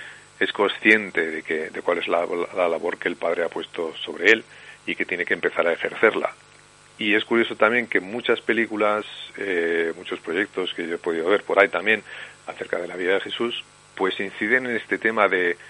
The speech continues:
que hay un Jesús que no sabe que, por así decirlo, que le ha tocado a él ser Jesús, el,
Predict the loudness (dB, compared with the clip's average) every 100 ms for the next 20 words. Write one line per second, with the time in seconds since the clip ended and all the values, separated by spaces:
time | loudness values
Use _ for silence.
0 | -20 -20 -20 -4 4 6 6 4 2 2
1 | 2 -2 -2 -2 -4 4 6 6 4 0
2 | -2 -4 -2 -4 -2 -4 -2 -2 -2 0
3 | 0 0 2 6 8 6 4 -6 -4 -6
4 | -4 -6 -8 -6 -4 -4 -6